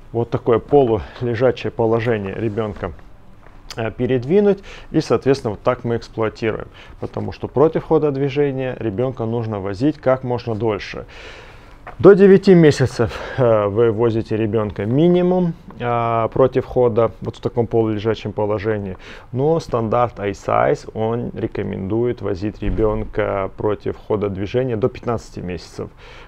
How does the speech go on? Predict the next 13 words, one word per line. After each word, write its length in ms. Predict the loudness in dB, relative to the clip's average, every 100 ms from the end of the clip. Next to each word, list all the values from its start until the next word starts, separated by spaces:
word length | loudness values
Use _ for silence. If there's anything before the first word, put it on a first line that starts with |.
| -6
Соответственно, 460 | -4 2 2 2 0
если 360 | 0 0 -2
вы 140 | -6 -4
каким-то 460 | -6 -4 -4 -4
чудом 440 | -6 -4 -4 -4 -4
ребенка 400 | 0 0 -2 -6
умещаете 600 | -6 -2 0 0 0 0
вот 180 | 0 4
так 300 | 2 2 -2
вот 220 | -4 -6 -20 -20 -16 2
до 180 | 4
пятнадцати 640 | 4 2 2 2 2 0 0
месяцев, 520 | -2 -2 -4 -4 -6